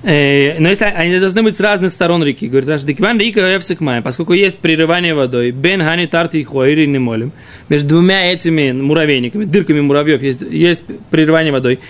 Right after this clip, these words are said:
эйн макирим хани офр дагани, они не знают каждый грунт другого. Муравьи, у них же есть кислота, да? И вот эта кислота, говорит Раши, получается, это я добавляю, что есть кислота. Раши говорит, что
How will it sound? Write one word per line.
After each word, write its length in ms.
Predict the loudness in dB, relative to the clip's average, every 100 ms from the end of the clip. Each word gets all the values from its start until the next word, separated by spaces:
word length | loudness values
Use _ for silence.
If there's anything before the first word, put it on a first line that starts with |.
| -20 -4
эйн 220 | 2 4
макирим 460 | 4 2 2 2 2
хани 260 | 0 0 0
офр 240 | 0 0
дагани, 360 | 0 0 -4 -4
они 300 | -2 -2 -4 -18 -4
не 160 | -2 0
знают 460 | 0 0 0 -2
каждый 380 | -2 0 0 -2
грунт 320 | 0 0 0 0
другого. 440 | -2 0 -2 -2 -18 -20 -20 -20 -20 -4
Муравьи, 300 | 0 2 2
у 60 | 2
них 180 | 2 2
же 80 |
есть 180 | 0 -2
кислота, 460 | -2 0 0 0 -2
да? 240 | -6 -6 -12 -20 -20 -12
И 60 | -8
вот 100 | -4
эта 140 | -4
кислота, 680 | -2 -2 0 0 0 0 2
говорит 300 | 0 0 0
Раши, 300 | 0 -2 -6
получается, 580 | -4 -2 0 -2 -4 -10
это 160 | 0
я 160 | 2 2
добавляю, 280 | 0 0 -4
что 100 | -10
есть 100 | -10
кислота. 320 | -10 -10 -4
Раши 220 | -4 0
говорит, 200 | 2 0
что 160 | -2